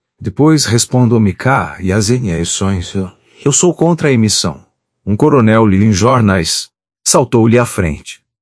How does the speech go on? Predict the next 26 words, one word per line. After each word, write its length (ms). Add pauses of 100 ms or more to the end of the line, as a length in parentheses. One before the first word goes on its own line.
(220)
Calúnia, 380
vévelha. 480 (320)
Rui 220
já 160
provou 400
que 120
quem 220
emitiu 380
menos 340
foi 220
ele. 340 (880)
Será? 420 (720)
A 60
Constituição, 920
como 240
diz 160
o 60
Pinheiro, 440 (320)
deve 260
ser 220
a 80
arca 320
santa, 640
a 60
deusa 280
intangível, 640